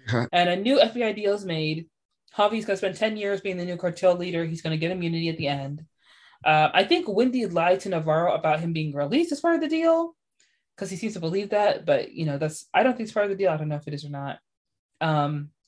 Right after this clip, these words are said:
Speaker 2: Frank Senior goes to yell at Darlene. Darlene kills him. This scares Wyatt.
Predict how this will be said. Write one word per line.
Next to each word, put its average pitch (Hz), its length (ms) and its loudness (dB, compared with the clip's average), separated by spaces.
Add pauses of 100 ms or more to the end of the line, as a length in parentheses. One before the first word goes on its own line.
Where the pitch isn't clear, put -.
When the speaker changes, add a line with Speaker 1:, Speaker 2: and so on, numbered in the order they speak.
(400)
Speaker 2:
Frank 277 260 4
Senior 254 360 2
goes 233 200 4
to 220 60 -6
yell 202 160 6
at 196 80 4
Darlene. 185 520 2 (140)
Darlene 208 380 4
kills 196 260 6
him. 185 240 0 (200)
This 190 160 0
scares 196 360 2
Wyatt. 170 460 0